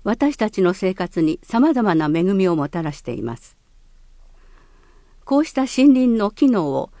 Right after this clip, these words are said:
維持増進していくためには、木材などの森林資源を持続的に循環利用していく必要があります。県では、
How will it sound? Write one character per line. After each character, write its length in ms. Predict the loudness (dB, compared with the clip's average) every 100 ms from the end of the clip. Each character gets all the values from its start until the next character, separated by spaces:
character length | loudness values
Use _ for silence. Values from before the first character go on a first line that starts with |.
| -18 -2
維 180 | 0
持 220 | 0 -2 0
増 200 | 2 2
進 240 | 2 -2
し 60 | -2
て 160 | -2
い 60 | -4
く 80 | -4
た 120 | -2
め 140 | 0
に 100 | 0
は、 160 | -4 -10 -20 -20 -20 -20 -20 _
木 300 | -2 0 0
材 180 | 0 0
な 160 | 0
ど 140 | -2 -4
の 140 | -4
森 340 | -6 2 4 4
林 180 | 2
資 160 | 0 -2
源 260 | -2 -4 -6
を 120 | -12 _ -16
持 160 | -4 0
続 240 | 0 -2
的 300 | -4 -4 0
に 200 | 0 -2 -4
循 220 | 0 2
環 240 | 2 2 4
利 80 |
用 160 | 2 2
し 80 | -2
て 100 | -6
い 80 | -4
く 140 | -6
必 200 | -8 -4
要 160 | -2 -2
が 120 | -4
あ 60 |
り 120 | -6 -8
ま 140 | -10
す。 180 | -16 -20 _ -20 _ -20 -20 _ _ -20 -20 -20 -20 -20 -20 -20 _ -2
県 240 | 0 2
で 140 | -2
は、 140 | -6